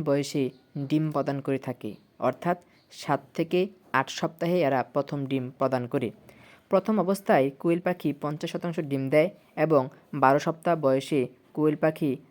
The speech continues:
আশি পার্সেন্ট ডিম দিয়ে থাকে। তবে বারো সপ্তাহ পর কোয়েল পাখির ডিম আস্তে আস্তে কমে যায়। যদিও জাতভেদে কোয়েল পাখি ডিম দেওয়ার সময় কম অথবা বেশি হতে পারে। যেমন বাংলাদেশের অতি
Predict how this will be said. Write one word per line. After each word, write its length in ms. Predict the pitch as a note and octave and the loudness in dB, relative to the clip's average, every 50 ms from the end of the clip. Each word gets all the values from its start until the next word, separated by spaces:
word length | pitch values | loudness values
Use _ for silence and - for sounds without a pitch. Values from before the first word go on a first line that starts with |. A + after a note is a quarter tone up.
| _ - | _ -6
আশি 280 | D#3 D3 C#3+ - F#3+ F#3 F#3+ - _ _ - | -6 -4 -4 -4 -4 -6 -6 -10 _ _ -2
পার্সেন্ট 420 | C#3 C#3 C#3 - - D3 C3 B2+ C#3+ E3+ F#3 D3+ C#3 | -2 -2 0 0 -2 -2 -2 -2 -6 -10 -12 -4 0
ডিম 140 | D#3 D#3 D3+ C#3+ C#3 | 0 2 2 2 0
দিয়ে 120 | C#3 B2+ - | 0 -2 -2
থাকে। 200 | - B2 - A2 F2+ - - _ - - - - _ _ | -4 -8 -6 -6 -8 -8 -10 _ -20 -20 -20 -20 _ _
তবে 220 | - D#3 D#3+ G3 G#3+ A#3+ - - _ _ - | -2 0 2 2 0 0 -2 -10 _ _ -6
বারো 260 | D#3 C#3+ - C3 D3 | 0 2 4 4 4
সপ্তাহ 380 | D3+ - E3 D#3 - - F3 F#3 G3+ G3+ - | 2 0 -2 -4 -4 -4 -2 -2 -2 0 2
পর 140 | F3 D3+ C3+ C#3 - - _ _ - | 2 4 4 2 0 -8 _ _ -8
কোয়েল 240 | - E3 E3 E3+ F3 E3+ | -4 -2 0 0 0 0
পাখির 340 | F3 E3+ - - E3+ D3 C#3 - - - - - D3+ C#3+ | -2 -2 -2 -2 -2 -2 -2 -4 -8 -14 -12 -12 -4 0
ডিম 160 | E3 F3 E3 E3 E3 - | 0 0 0 -2 -4 -6
আস্তে 300 | C#3+ D3 - - - - | -6 -6 -6 -6 -4 -2
আস্তে 300 | F#3+ F3+ - - - F3 C#3 C#3+ - _ _ - | -2 -2 -4 -4 -2 -2 -2 -2 -4 _ _ -2
কমে 240 | G3 G3 G#3 G3+ D#3 C3 | 2 4 4 4 4 4
যায়। 160 | A#2+ F#2 - - _ _ _ _ _ _ - _ _ _ - | 2 0 0 -4 _ _ _ _ _ _ -20 _ _ _ -6
যদিও 460 | F3+ D#3+ D#3 F3+ F3+ E3+ A3 A3+ A3 F3+ D#3+ D#3+ - - _ - D#3+ D3 | -6 -2 0 2 2 4 4 6 6 6 4 2 -4 -10 _ -6 -2 2
জাতভেদে 520 | D#3 D3 D3 D#3+ D#3+ E3+ F3+ F3 F3+ E3+ C#3+ | 2 2 2 2 0 0 0 2 2 2 0
কোয়েল 260 | C#3 - - D#3 D#3 D#3+ D#3+ | 0 0 -2 -2 0 0 -2
পাখি 240 | E3 E3 - - C#3+ C#3 D3 | -4 -4 -2 -4 -4 -2 -2
ডিম 120 | D3 D3 D3+ C#3+ | -2 -2 -2 0
দেওয়ার 240 | E3 D#3+ D#3+ D#3+ D#3+ - | 0 0 0 0 -2 -4
সময় 300 | D#3+ D3+ D3+ C#3+ C3 C3 - _ _ _ _ _ - | -4 -2 -2 -2 -2 -4 -6 _ _ _ _ _ -2
কম 180 | F3 D#3+ D#3+ E3 D#3 | 2 2 2 2 0
অথবা 260 | C#3+ - D#3+ D3 C#3 C3 B2 F3 G3+ E3 C#3 C#3+ | -2 -2 0 2 2 0 0 -2 -8 -6 -2 -2
বেশি 200 | C#3+ C#3 - D3+ C#3 | -2 -2 -2 -4 -4
হতে 180 | C3+ - C3+ - - | -2 -2 -2 -2 0
পারে। 200 | B2 A#2 A2 G#2 - - _ _ _ _ _ _ _ - | 0 0 0 -4 -6 -8 _ _ _ _ _ _ _ 2
যেমন 300 | D#3+ E3+ E3+ F3 F3+ F3+ F3+ - _ _ - D#3+ D3 | 2 4 6 4 4 2 0 -4 _ _ -4 0 0
বাংলাদেশের 480 | C#3 C#3 C#3 C#3+ D#3 E3 D#3+ E3 E3+ E3 | 2 2 2 0 0 0 0 0 0 -2
অতি 220 | C#3+ C#3+ C#3 D#3+ | -2 -4 -4 -4